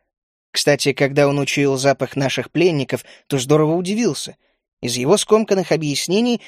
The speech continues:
я понял, что он пристально следил за этим отрядом, но в какой-то момент они просто исчезли. М-да, любопытное заклинание. Хочу себе такое. Громкий звериный рык привлёк внимание почти всех гномов,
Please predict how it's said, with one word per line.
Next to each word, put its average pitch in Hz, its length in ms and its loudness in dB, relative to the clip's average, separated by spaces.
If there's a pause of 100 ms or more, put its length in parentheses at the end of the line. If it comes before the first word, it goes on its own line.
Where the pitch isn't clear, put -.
(160)
я 143 140 2
понял, 233 320 2
что 190 160 2
он 175 140 0
пристально 240 540 0
следил 214 400 -2
за 214 100 2
этим 196 260 2
отрядом, 170 440 0 (200)
но 123 80 -6
в - 60 -18
какой-то 175 380 -2
момент 156 400 -2
они 143 160 0
просто 151 360 -4
исчезли. 190 560 -4 (540)
М-да, 139 580 0 (540)
любопытное 190 680 -2
заклинание. 202 640 -2 (380)
Хочу 208 300 2
себе 190 260 2
такое. 170 460 -6 (1120)
Громкий 220 560 4
звериный 202 460 4
рык 233 260 0
привлёк 208 420 2
внимание 208 440 2
почти 196 380 0
всех 185 320 2
гномов, 160 480 0